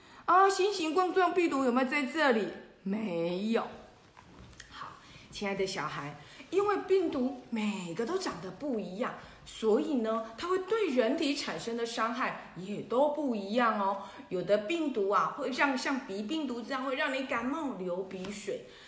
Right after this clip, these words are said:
可是有的病毒呢，它可能更麻烦，还会让你的身体的其他的免疫细胞，你的白血球要去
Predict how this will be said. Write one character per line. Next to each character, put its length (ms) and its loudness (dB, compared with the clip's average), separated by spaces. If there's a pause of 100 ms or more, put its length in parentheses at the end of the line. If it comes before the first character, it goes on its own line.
(120)
可 160 -2
是 180 0
有 140 0
的 120 -2
病 340 -2
毒 200 -2
呢， 260 -2 (140)
它 120 -2 (200)
可 320 -2
能 200 2 (440)
更 320 4
麻 300 4
烦， 440 -4 (240)
还 220 -2
会 220 2
让 200 0
你 80 -2
的 80 -4
身 300 0
体 140 -2
的 80 0
其 180 -6
他 120 -4
的 100 -2
免 280 -2
疫 140 -2
细 240 -2
胞， 180 -2
你 120 -4
的 80 -6
白 260 -2
血 300 -4
球 200 -2
要 120 0
去 120 -8